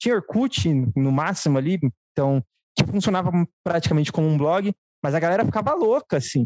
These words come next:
E outro que eu lembrei também agora, é, que deu uma, nossa, saiu até notícia na, no jornal hoje, assim,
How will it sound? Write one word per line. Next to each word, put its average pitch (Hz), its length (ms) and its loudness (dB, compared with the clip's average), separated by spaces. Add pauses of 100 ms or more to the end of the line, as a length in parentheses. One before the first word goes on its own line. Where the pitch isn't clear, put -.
(160)
E 170 120 2
outro - 200 -2
que - 100 -4
eu 339 40 2
lembrei 226 380 0
também 156 320 0
agora, 139 520 0
é, 139 380 0
que - 240 -2
deu 143 380 -2
uma, 147 580 -2
nossa, 147 400 -2
saiu 147 200 0
até 170 260 -2
notícia 214 580 -2
na, 175 720 0
no 135 80 2
jornal 156 320 0
hoje, 175 380 0
assim, 180 380 0